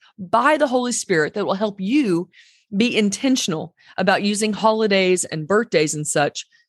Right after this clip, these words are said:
to point your children towards Christ. Matter of fact, right before I did this podcast, I mean, literally seconds before, I got online and I just, I just Googled Christian gifts on Amazon.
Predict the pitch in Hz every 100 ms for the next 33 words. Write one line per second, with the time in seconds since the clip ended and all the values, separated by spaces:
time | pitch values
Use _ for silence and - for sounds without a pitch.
0 | _ - 294 262 254 240 226 202 - 175
1 | 156 139 - _ - 185 151 - 185 151
2 | 220 277 415 - 208 190 _ 202 247 440
3 | - - 240 220 - 175 170 180 165 -
4 | 151 147 131 87 - _ - 175 185 175
5 | - 160 180 170 147 - 156 147 - 143
6 | 143 131 _ - - - - - _ 480
7 | 523 440 220 190 240 339 233 - 214 262
8 | - 349 - _ _ _ - 233 - -
9 | 180 233 220 180 180 _ - - 269 -
10 | 285 269 240 202 180 170 - - _ _
11 | _ _ _ - 214 220 214 196 160 143
12 | -